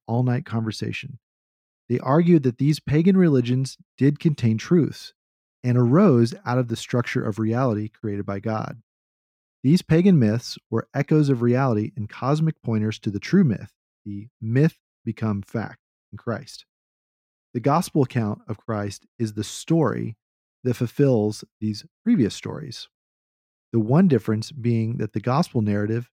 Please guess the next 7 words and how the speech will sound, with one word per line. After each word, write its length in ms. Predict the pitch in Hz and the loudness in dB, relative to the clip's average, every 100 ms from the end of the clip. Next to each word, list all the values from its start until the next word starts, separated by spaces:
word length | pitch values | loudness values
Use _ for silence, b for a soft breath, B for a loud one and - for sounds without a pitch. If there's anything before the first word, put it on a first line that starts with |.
| _ | _
is 100 | 104 | -6
historical, 680 | 101 95 - 180 156 110 - - | -4 -2 2 2 2 -4 -10 -6
a 40 | |
true 220 | 117 247 262 | 2 4 6
fact," 540 | - 98 - - _ _ _ - | 4 0 -4 -16 _ _ _ -14
end 140 | 101 | -10
quote. 260 | - - | -6 -6